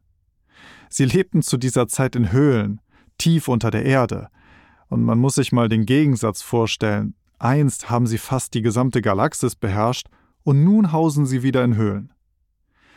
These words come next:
Auch die Sternenschmiede konnte nicht länger genutzt werden und verblieb stillgelegt im Orbit des Planeten. Die Kenntnisse der Rakata über die Hyperraumreisen gingen verloren.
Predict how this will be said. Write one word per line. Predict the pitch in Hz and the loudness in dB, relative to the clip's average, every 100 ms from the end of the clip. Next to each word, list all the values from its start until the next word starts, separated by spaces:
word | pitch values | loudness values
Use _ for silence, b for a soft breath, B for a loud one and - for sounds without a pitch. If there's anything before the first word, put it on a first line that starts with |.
| b b | b b
Auch | 151 - | -4 0
die | 151 | -2
Sternenschmiede | - 131 135 123 - 113 101 | 0 0 2 0 0 0 0
konnte | - 104 104 | -2 -2 0
nicht | 107 - | -2 0
länger | 110 107 101 | 0 0 0
genutzt | 107 110 - - | 0 0 -4 -8
werden | 101 92 107 | -6 -4 -4
und | 98 | -2
verblieb | 123 110 113 117 - | -2 0 0 -2 -4
stillgelegt | - 127 113 113 113 104 | 0 0 2 2 0 0
im | 107 | -2
Orbit | 123 117 113 120 | 0 0 0 -4
des | 113 | -6
Planeten. | - 107 110 117 - 131 - _ _ b b b b | -2 0 0 -2 -6 -14 -14 _ _ b b b b
Die | 120 | -4
Kenntnisse | 156 208 226 175 147 | 0 0 0 0 0
der | 117 107 | 0 0
Rakata | 107 - 117 117 120 | -2 0 -2 0 -2
über | 117 107 | 0 -2
die | 104 | 0
Hyperraumreisen | 160 185 139 110 107 104 110 - 113 | -2 0 0 0 0 0 -2 0 0
gingen | 113 113 | 2 0
verloren. | 113 120 151 113 98 | 0 2 2 0 -6